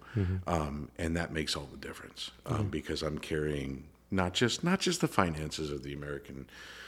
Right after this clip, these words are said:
Speaker 2: people. I'm carrying your prayers. I'm carrying your hopes. I'm carrying your great thoughts.
Speaker 1: Mm-hmm.
Speaker 2: Um, and I'm carrying something tangible that will keep a Ukrainian alive, uh,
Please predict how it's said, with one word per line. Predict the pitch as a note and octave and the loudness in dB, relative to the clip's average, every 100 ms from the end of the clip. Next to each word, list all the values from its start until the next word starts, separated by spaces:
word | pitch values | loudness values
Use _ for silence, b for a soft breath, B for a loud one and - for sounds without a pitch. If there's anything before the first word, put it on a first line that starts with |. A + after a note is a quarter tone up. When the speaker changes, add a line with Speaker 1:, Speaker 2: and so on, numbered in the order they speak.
| B - | B -6
Speaker 2:
people. | C#2+ - G2 - | -6 -2 -4 -2
I'm | F2+ | -2
carrying | E2 F2+ D2 C#2 | 0 2 2 -2
your | C#2+ | -8
prayers. | - D#2 A1+ - - - | -4 -2 -2 -2 -4 -4
I'm | D#2 | -4
carrying | - E2+ D#2 C#2+ | -2 0 0 0
your | C2 C#2+ | -4 -4
hopes. | - E2+ - - - - | 2 2 0 -4 -6 -6
I'm | D#2+ D2+ | -8 -8
carrying | - D2 C#2 C2 C2 | -6 -4 -4 -6 -10
your | C2+ B1+ - | -12 -14 -10
great | - D2+ - - | 0 0 0 -4
thoughts. | - - - - - B B | 0 0 0 -2 -4 B B
Speaker 1:
Mm-hmm. | G#2+ F#2 F2+ - | 4 4 2 -4
Speaker 2:
Um, | D2+ C#2 C2+ C#2 E2+ - - | -6 -4 -6 -10 -12 -14 -6
and | D#2+ | -2
I'm | D#2 | -2
carrying | - E2 D2+ D2 | 0 2 2 2
something | - F2+ E2+ E2 D#2 | 2 2 2 -2 -2
tangible | - - F#2 F2+ E2 D2+ D#2 | -2 0 2 4 2 2 0
that | D#2 | 0
will | D2+ | -2
keep | D2 F2+ - | 0 0 0
a | |
Ukrainian | D2 D2 - D2+ D2 C#2 | -2 -4 -2 -2 -2 -4
alive, | C#2+ D2 D2+ - - - | -6 -8 -8 -10 -14 -20
uh, | - | -16